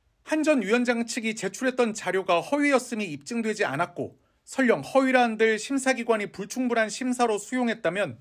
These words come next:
해당 기관의 업무가 방해된 게 아니라는 겁니다.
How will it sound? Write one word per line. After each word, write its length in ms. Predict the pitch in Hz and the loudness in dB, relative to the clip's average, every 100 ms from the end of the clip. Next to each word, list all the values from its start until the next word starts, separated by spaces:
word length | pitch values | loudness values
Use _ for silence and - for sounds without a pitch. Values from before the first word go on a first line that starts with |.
| _ _ _ - | _ _ _ 2
해당 260 | 277 277 240 | 4 4 2
기관의 400 | - 190 240 233 | -4 2 4 4
업무가 440 | 175 196 208 190 | 2 2 4 4
방해된 520 | - 165 214 220 208 196 | 2 -4 -2 -2 -6 0
게 200 | 202 175 | 2 2
아니라는 420 | 135 202 185 202 | 2 0 0 -2
겁니다. 380 | 139 113 - | -6 -6 -10